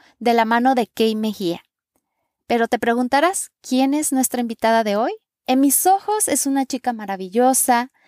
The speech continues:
dulce, apasionada, bondadosa, pero sobre todo es de esas mujeres que quieres en tu vida. ¿Por qué? Porque no solo te inspira, sino te nutre y te ayuda a creer en ti. Además,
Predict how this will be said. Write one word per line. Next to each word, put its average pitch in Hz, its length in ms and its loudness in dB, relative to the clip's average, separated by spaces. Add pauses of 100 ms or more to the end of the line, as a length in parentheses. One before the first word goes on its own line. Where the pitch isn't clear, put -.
(180)
dulce, 240 720 0 (240)
apasionada, 214 920 0
bondadosa, 208 880 -4 (280)
pero 233 220 2
sobre 220 300 -2
todo 254 420 0
es 233 160 0
de 262 60 2
esas 254 240 0
mujeres 226 420 -4
que - 140 -10
quieres 208 380 -4
en 196 120 -10
tu 185 140 -8
vida. 196 280 -6 (500)
¿Por 240 160 0
qué? - 240 0 (240)
Porque 254 260 0
no 294 160 2
solo 320 360 2
te 285 120 -2
inspira, 247 520 0
sino 214 260 -4
te 208 180 -8
nutre 208 500 -2
y 196 80 -8
te - 120 -6
ayuda 214 280 0
a 240 60 0
creer 196 320 -2
en 214 160 -4
ti. 214 200 -6 (580)
Además, 226 720 2